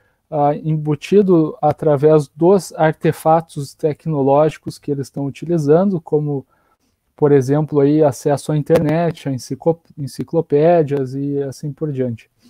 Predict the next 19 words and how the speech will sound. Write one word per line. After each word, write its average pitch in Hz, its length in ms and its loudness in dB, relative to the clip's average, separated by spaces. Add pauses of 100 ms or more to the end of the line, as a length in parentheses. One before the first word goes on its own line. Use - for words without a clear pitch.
(720)
Ah, 123 340 -2
então, 160 680 4
a 156 80 2
inteligência 165 760 2
como 185 240 -2
um 175 40 -2
processo 170 640 0
de 165 140 2
aprendizagem 165 920 0
que 165 120 -10
se - 180 -4
dá 156 180 -2
na 170 140 -2
interação 160 720 0
entre 180 300 -2
todos 180 380 -4
esses 170 320 -8
sujeitos 160 840 -4
e 160 360 -4